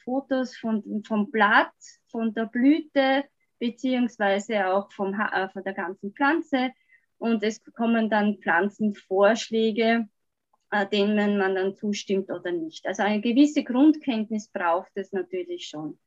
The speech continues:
Wenn man ganz am Anfang auch noch ist, es gibt auch, äh, Weiterbildungen. Gut sind zum Beispiel die Weiterbildungen vom L F I, Kräuterpädagogik,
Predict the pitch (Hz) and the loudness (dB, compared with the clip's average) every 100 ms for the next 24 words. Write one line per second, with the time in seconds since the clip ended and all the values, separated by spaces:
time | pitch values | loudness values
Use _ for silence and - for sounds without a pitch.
0 | _ - _ 233 240 311 302 254 214 233 | _ -20 _ -4 4 6 6 6 4 2
1 | 226 - 220 349 392 330 294 254 - - | -2 0 2 2 0 -2 -2 -2 -6 -12
2 | - _ 285 247 254 294 254 - 185 226 | -14 _ -12 -6 -6 -4 -6 -4 -6 -4
3 | 262 240 _ 180 208 214 214 _ _ _ | -4 -4 _ 2 4 4 0 _ _ _
4 | _ _ - 370 180 170 - - 339 311 | _ _ -8 -6 -2 0 2 2 2 4
5 | 302 302 269 226 - - 302 302 294 269 | 6 6 6 2 -6 -2 0 0 2 0
6 | - 247 226 226 226 226 180 196 233 220 | 0 -4 -4 -4 -4 0 0 0 -4 -4
7 | 233 226 220 214 202 214 202 190 180 190 | -2 -2 0 0 -2 -4 -2 -2 -4 -6
8 | - 277 381 427 - 214 226 294 294 285 | 0 4 4 2 0 -2 0 0 0 0
9 | 285 277 277 285 285 269 | 0 0 2 4 4 2